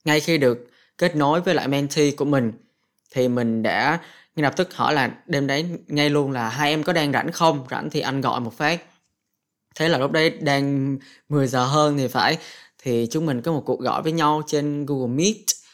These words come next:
Và sau đó thì mình cũng chia sẻ cái quan điểm mentor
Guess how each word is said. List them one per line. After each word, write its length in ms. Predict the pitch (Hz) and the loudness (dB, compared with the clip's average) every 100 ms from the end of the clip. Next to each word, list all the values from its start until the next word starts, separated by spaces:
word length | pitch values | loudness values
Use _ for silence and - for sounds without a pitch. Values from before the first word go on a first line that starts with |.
| _ _ - | _ _ -10
Và 220 | 135 127 | -4 -4
sau 220 | 123 147 | 0 0
đó 300 | 147 139 165 196 | 2 4 2 0
thì 220 | - 120 117 | -4 -2 0
mình 240 | 117 110 | 0 -2
cũng 160 | 113 147 | -4 -4
chia 200 | 151 147 | -2 -2
sẻ 280 | - - | -2 -6
cái 140 | 147 165 | -2 0
quan 200 | 143 135 | 0 0
điểm 260 | 123 156 | -2 -2
mentor 380 | 160 143 139 127 | -2 -2 -4 -4